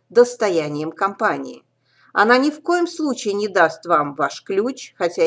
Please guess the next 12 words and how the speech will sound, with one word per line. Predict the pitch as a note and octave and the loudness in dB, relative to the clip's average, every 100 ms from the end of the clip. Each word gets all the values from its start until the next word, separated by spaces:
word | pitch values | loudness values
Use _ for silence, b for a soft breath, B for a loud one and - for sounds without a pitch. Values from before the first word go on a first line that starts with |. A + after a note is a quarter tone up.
| E3+ | 2
имеет | F3 E3+ C#3+ - | 0 0 -2 -6
его | D#3+ D3+ | -4 -4
дубликат, | C#3+ D3 D#3 D#3 G3 B3+ - b b b b | -2 -4 -6 -4 -2 -2 -4 b b b b
потому | - G#3+ A3 | 2 2 2
что | G#3 A3+ | 2 2
вы | F#3+ F#3 | 2 0
изначально | C4+ C4 B3 A#3+ A3 F3 F3+ G#3 | -2 -2 0 -2 -2 -2 -2 -2
в | |
условиях | A#3+ A#3+ E3 D3+ E3+ F3 | -2 -2 0 0 0 -2
с | D#3 | -6
этим | C3 D3+ D3+ | -6 -10 -6
согласились. | - F#3+ G#3 G#3 G#3 C#3 C3+ - | -2 0 0 -2 -4 -4 -6 -14